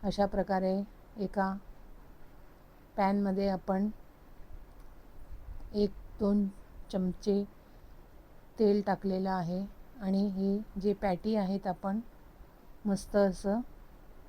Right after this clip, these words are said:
शॅलो फ्राय करून घेऊया. दोन्ही साईडनी ब्राऊन होईपर्यंत आपल्याला हे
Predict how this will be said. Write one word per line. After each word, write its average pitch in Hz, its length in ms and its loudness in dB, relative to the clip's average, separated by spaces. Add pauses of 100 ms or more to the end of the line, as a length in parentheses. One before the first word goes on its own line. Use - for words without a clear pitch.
(400)
शॅलो 190 340 4
फ्राय 190 380 0 (220)
करून 190 280 0
घेऊया. 185 440 0 (1700)
दोन्ही 196 300 4
साईडनी 190 560 2 (2250)
ब्राऊन 190 340 4
होईपर्यंत 190 680 0
आपल्याला 185 460 -4
हे 185 220 -4